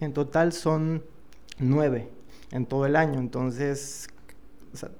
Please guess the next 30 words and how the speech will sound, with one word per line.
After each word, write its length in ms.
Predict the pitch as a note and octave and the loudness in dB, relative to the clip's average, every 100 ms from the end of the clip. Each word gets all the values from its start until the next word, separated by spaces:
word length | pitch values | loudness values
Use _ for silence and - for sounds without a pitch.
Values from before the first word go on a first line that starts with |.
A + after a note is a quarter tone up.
| - | -4
este 280 | F3+ F3+ A3 | -2 0 2
reto 260 | G3+ G#3 G#3 | 2 2 0
tú 300 | - - F3 | -2 2 4
lo 160 | F#3 | 6
puedes 260 | F3 F3 F3 | 6 4 4
hacer 280 | C3+ D3 D3 | 0 -2 0
las 340 | D#3 C#3 - | 0 -2 -2
veces 480 | C3 C3+ D#3 D3+ - - - | -2 0 0 -2 -4 -14 -8
que 100 | A#2 | -8
tú 220 | - B2+ | -6 -8
quieras, 400 | - A2 - - - - - - - - | -6 -8 -10 -14 -16 -16 -16 -16 -14 -12
¿vale? 320 | - - - - - - - - - - - - - - - - - - - - | -10 -8 -10 -12 -16 -16 -16 -16 -16 -16 -16 -16 -16 -16 -16 -16 -16 -16 -14 -6
Dependiendo 800 | D#3+ F#3+ F#3 G#3+ A3+ A#3 B3 B3 | -2 2 4 6 6 4 2 0
en 380 | D#3 D3+ D3+ D3 | -2 -2 -2 -2
el 220 | C#3+ C#3+ | 0 0
mes 340 | C#3+ D#3+ E3+ F3+ | 2 2 0 -2
en 80 | E3+ | -2
que 80 | |
lo 120 | D#3 C3+ | -2 -2
termines, 600 | B2+ C#3+ D#3+ E3+ G3+ - | 0 0 0 0 -4 -6
te 120 | C3 | -8
pueden 520 | C3+ C#3 C#3 C#3+ C#3+ C#3+ - - | -4 -4 -2 -4 -6 -10 -14 -8
seleccionar 720 | C#3+ B2 - A#2+ B2 C3 C3+ - - | -4 -4 -4 -4 0 0 -2 -6 -8
como 400 | D3+ C#3 B2 A#2+ | -4 -2 -4 -6
finalista 880 | - C3 C3 C#3 E3+ - D3+ F3 D4 - - - - | -2 0 0 0 -2 -4 -6 -6 -6 -14 -16 -16 -12
de 300 | C3 C3 B2+ | -6 -2 -2
ese 500 | A#2+ - C#3 C3 B2 - - | -4 -4 -2 0 -2 -8 -10
periodo 580 | - C3+ D#3 D#3 C3 - - - - - - - - | -4 0 2 2 0 -6 -14 -16 -16 -18 -16 -16 -10
y 80 | D3+ | -6
pasas 540 | - A#2 C3+ C3+ - | -4 -2 -2 -4 -6